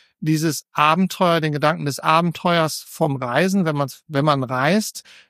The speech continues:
ähm, in die Arbeitswelt, äh, mitzunehmen. Also das ist mir wirklich eine ganz, ähm, wichtige Botschaft, mit der ich sicherlich auch noch die nächsten Monate und Jahre,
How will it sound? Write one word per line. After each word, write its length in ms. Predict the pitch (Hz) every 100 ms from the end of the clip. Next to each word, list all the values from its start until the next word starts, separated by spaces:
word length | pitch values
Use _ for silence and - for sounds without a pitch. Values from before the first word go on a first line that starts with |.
| _
ähm, 280 | 160 156 156
in 120 | 160
die 100 | 143
Arbeitswelt, 1040 | 143 143 151 151 - 151 143 147 156 - - _ _ _ _ _ _ _ _ _ -
äh, 140 | 151
mitzunehmen. 880 | 147 151 - 160 127 117 113 117 113 _ _
Also 200 | - 143
das 180 | 143 147
ist 140 | 160
mir 200 | 165 156
wirklich 220 | 151 - 170
eine 140 | 143
ganz, 560 | 156 151 165 - - -
ähm, 460 | 165 143 143 143 202
wichtige 380 | 147 147 175 143
Botschaft, 720 | 127 170 - 170 190 - 185
mit 160 | 170 147
der 160 | 151
ich 160 | 151 -
sicherlich 460 | 147 151 151 143 143
auch 80 |
noch 80 | 143
die 80 | 139
nächsten 320 | 147 143 -
Monate 500 | 147 165 160 151 160
und 180 | 151 -
Jahre, 500 | 131 139 151 156 156